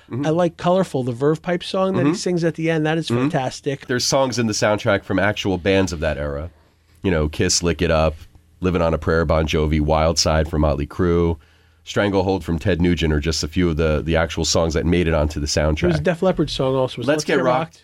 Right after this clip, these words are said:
Speaker 1: Let's Get Rocked is in the movie, not on the soundtrack.
Speaker 2: A couple other things we didn't talk about. So,
Speaker 1: Mm.
Speaker 2: you know, when I was fifteen, I went to, uh, the Beacon Theater,
Speaker 1: Mm-hmm.
Speaker 2: and I saw Yngwie Malmsteen.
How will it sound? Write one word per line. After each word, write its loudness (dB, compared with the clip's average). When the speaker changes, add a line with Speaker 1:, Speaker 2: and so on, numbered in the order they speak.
Speaker 1:
Let's -2
Get -6
Rocked -4
is -4
in 2
the 2
movie, 2
not 2
on 2
the -4
soundtrack. -10
Speaker 2:
A -20
couple -2
other 2
things 0
we 2
didn't 0
talk -8
about. -10
So, -2
Speaker 1:
Mm. -20
Speaker 2:
you -4
know, 2
when 4
I 0
was -2
fifteen, -2
I -8
went -2
to, 2
uh, 0
the -4
Beacon 0
Theater, -2
Speaker 1:
Mm-hmm. -4
Speaker 2:
and -2
I 0
saw -2
Yngwie 0
Malmsteen. -2